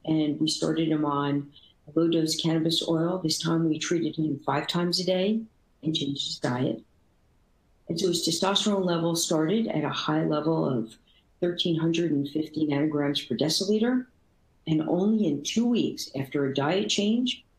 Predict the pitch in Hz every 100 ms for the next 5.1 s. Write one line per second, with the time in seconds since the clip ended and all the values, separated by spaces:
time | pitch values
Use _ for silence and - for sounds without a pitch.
0 | _ _ _ _ _ _ _ _ _ _
1 | - 165 170 180 - 185 156 147 143 139
2 | 135 - - _ _ _ _ - 110 -
3 | - - 135 160 214 226 175 147 156 160
4 | 143 160 180 220 240 - - 160 147 143